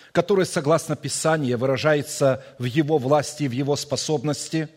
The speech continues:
повелевать солнцу своему восходить над злыми и добрыми и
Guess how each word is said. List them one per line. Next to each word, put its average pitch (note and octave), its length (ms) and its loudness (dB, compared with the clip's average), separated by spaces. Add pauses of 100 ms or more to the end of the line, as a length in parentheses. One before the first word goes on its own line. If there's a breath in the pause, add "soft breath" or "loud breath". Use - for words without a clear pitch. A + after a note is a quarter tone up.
(1300 soft breath)
повелевать D#3 440 4
солнцу D3 440 -2
своему C#3 340 0
восходить C3+ 500 -4
над B2+ 120 -2
злыми A2+ 280 -2
и G#2+ 60 -6
добрыми C#3 640 0 (180)
и A#2 320 -2